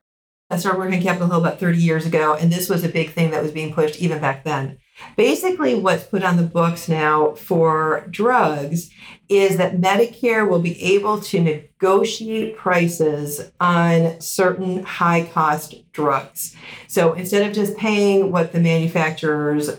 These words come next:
charge and what others are paying, they are now gonna be able to use their market power as a really big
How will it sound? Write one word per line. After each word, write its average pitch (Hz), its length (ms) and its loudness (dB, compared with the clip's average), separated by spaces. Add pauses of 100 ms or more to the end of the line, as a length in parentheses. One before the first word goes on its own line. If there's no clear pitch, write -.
(280)
charge 247 640 4
and 156 120 0
what 151 160 -6
others 180 300 0
are 170 120 2
paying, 170 360 0
they 185 120 2
are 190 120 2
now 180 360 2
gonna 170 160 2
be 165 160 0
able 156 220 2
to 156 440 0
use 196 300 0
their 175 140 2
market 190 380 0
power 170 420 2
as 165 240 -2
a 156 100 -2
really 170 300 2
big 160 500 0